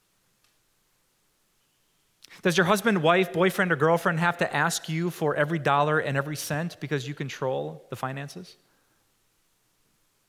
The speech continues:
Have you ever used biblical words like honor your parents, forgive your enemies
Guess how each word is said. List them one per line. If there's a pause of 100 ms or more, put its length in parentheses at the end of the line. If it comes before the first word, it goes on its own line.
(2000)
Have
you
ever
used
biblical
words
like (200)
honor
your
parents, (960)
forgive
your
enemies